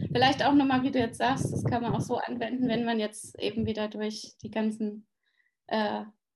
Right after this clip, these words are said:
Maßnahmen jetzt mit Lockdown und so weiter vielleicht auch da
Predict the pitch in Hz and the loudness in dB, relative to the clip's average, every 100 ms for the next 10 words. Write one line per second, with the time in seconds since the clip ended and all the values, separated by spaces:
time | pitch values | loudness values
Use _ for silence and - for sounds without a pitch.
0 | - 247 311 - 277 247 247 254 262 240 | 2 4 4 4 4 4 4 4 4 2
1 | 233 - - 226 226 247 247 220 214 208 | -2 -8 -6 -6 -2 -2 -2 -2 0 0
2 | 202 220 226 214 202 220 226 220 220 220 | -2 -4 -4 -2 -2 0 -2 -4 -6 -4
3 | 202 214 220 - - 220 - 196 233 262 | -2 -2 -6 -10 -10 -8 -2 0 0 -2